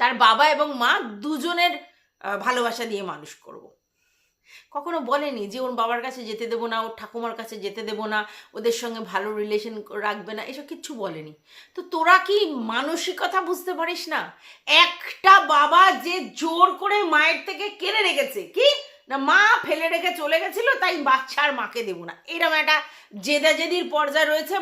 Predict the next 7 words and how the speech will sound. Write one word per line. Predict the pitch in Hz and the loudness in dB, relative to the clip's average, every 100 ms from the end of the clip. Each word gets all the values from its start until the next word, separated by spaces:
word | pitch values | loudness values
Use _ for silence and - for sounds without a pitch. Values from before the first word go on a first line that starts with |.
| 294 | 0
মাকে | 254 262 330 | 0 0 -6
পুরো | 330 320 349 330 330 - - | -8 -4 2 2 2 -18 -18
এই | - 277 277 | -6 -6 -4
পৃথিবী | 302 302 330 | -6 -4 -2
থেকে | 359 349 339 | -2 -2 -4
সরিয়ে | 311 294 330 370 | -2 -2 0 -2
দিয়েছে, | 339 370 359 | -2 -2 -2